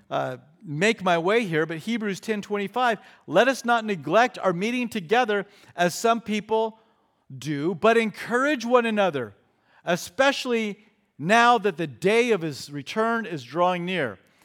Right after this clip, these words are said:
If it was drawing near nineteen hundred years ago, when this was written, man, what can we say now? Well, that we should make sure we don't forsake the gathering together.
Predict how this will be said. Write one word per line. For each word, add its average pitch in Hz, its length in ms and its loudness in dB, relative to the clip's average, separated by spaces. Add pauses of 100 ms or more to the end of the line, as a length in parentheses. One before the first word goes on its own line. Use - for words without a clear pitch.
(220)
If 180 120 2
it 320 120 2
was 269 140 0
drawing 240 340 4
near 233 200 4
nineteen 226 440 -2
hundred 214 260 -2
years 214 240 -2
ago, 240 340 0 (560)
when 180 140 -2
this 226 180 0
was 180 160 -2
written, 233 380 2 (1120)
man, 202 380 0 (380)
what 220 340 4
can 254 160 -4
we 196 180 -4
say 233 300 0
now? 208 420 -4 (440)
Well, 190 400 2
that 185 180 0
we 196 160 -4
should 180 340 -4
make 170 220 -6
sure 190 180 -6
we 151 140 -4
don't 160 340 -4
forsake 147 520 -10
the 127 80 -12
gathering 131 460 -6
together. 131 460 -8